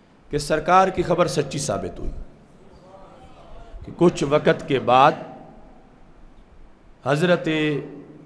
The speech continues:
فاطمہ رضی اللہ تعالی عنہا کے ہاں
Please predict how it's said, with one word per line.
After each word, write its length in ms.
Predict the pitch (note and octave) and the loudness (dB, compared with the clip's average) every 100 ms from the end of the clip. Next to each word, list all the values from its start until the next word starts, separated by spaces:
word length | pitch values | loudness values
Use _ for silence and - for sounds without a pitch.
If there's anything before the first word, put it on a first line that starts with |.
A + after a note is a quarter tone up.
| - - - | -20 -20 -2
فاطمہ 460 | D3+ E3+ E3 F3+ F3 | 2 2 2 0 2
رضی 440 | D#3+ C#3 D3 D3 | 2 2 0 0
اللہ 540 | C#3 C#3 D3 C#3 B2+ | -2 2 0 0 -2
تعالی 220 | C3 B2+ B2+ B2+ | 0 0 0 -2
عنہا 440 | C#3 C#3 A2 A2+ A2 | -2 0 -2 -2 -2
کے 140 | B2 A2 | -4 -4
ہاں 400 | A2 B2 B2+ | 0 2 2